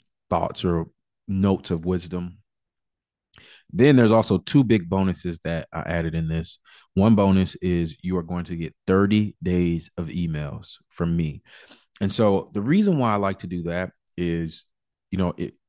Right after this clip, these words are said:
if you write something down, you're forty-eight percent times more likely to do it or to show up for it. And so I like having these emails sent out as a simple reminder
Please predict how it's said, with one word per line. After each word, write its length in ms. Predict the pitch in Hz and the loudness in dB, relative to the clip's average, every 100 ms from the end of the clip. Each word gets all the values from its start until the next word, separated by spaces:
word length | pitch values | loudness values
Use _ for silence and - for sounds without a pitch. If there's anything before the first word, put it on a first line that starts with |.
| 107 | -4
if 100 | 101 | 2
you 140 | 170 | 4
write 240 | 123 117 | 4 2
something 340 | - 113 104 85 | 0 -4 -2 -6
down, 360 | 78 78 92 - _ _ _ 92 | -6 -6 -8 -10 _ _ _ -2
you're 180 | 95 | -2
forty-eight 640 | 87 - 117 120 107 104 - | -2 -2 0 2 2 0 -2
percent 480 | 87 - 87 82 | -10 -8 -10 -10
times 440 | - 85 82 85 73 - | -12 -8 -6 -6 -10 -6
more 260 | 87 92 | -2 0
likely 380 | 87 85 85 85 | 0 -2 -2 -6
to 100 | 78 | -6
do 240 | 76 71 73 | -8 -10 -10
it 100 | - | -10
or 140 | 85 80 | -8 -8
to 120 | 78 | -8
show 300 | - 85 78 | -6 -4 -4
up 140 | - - | -6 -10
for 220 | 73 64 | -10 -10
it. 60 | - _ _ _ _ _ _ _ _ - | -14 _ _ _ _ _ _ _ _ -6
And 100 | 101 | 0
so 280 | 113 101 - | 2 2 0
I 100 | 123 | 2
like 280 | 123 120 | 2 0
having 280 | 117 101 98 | -2 -2 -2
these 200 | 92 85 | -4 -6
emails 460 | - 87 92 104 104 | -6 -4 -2 -2 -2
sent 260 | 113 113 | -6 -4
out 200 | 131 117 - | -4 -6 -6
as 100 | 95 | -6
a 60 | |
simple 340 | 92 117 107 104 | -4 -4 -4 -2
reminder 540 | 87 82 85 90 92 | -2 -2 -4 -2 -4